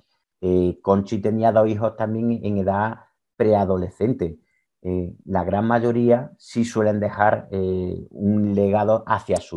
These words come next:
hijo. Pero, por ejemplo, tenemos, eh, el caso de Carmen, de la señora que os he puesto en el vídeo,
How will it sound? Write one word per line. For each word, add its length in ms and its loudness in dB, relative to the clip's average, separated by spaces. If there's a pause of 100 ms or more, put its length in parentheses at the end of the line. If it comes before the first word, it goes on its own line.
hijo. 380 -4 (280)
Pero, 160 0
por 140 0
ejemplo, 320 0
tenemos, 500 -2 (240)
eh, 560 0
el 160 -2
caso 240 -2
de 100 0
Carmen, 480 0 (140)
de 220 -10
la 420 -8
señora 320 -2
que 80 0
os 80 6
he 40 -10
puesto 240 -2
en 80 -2
el 100 0
vídeo, 400 -2